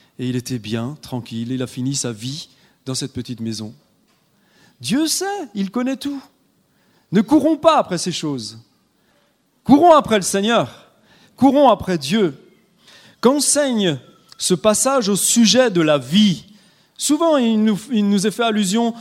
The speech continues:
de la vie dans, dans ce passage que nous avons lu ensemble. Il y a cinq choses importantes.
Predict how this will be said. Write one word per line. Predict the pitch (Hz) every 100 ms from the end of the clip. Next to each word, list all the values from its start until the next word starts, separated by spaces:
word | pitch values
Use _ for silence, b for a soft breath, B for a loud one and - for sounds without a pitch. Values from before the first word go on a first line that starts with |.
| B B
de |
la | 190 190
vie | 156 233
dans, | 196 160
dans | 156
ce | 147 147
passage | 160 139 156 143 120 -
que |
nous | 139 135
avons | 147 147
lu | 143
ensemble. | 127 - 127 120 117 b b 143
Il |
y |
a | 190
cinq | - 277 311
choses | - - 202 147
importantes. | 175 156 180 - 147 120 -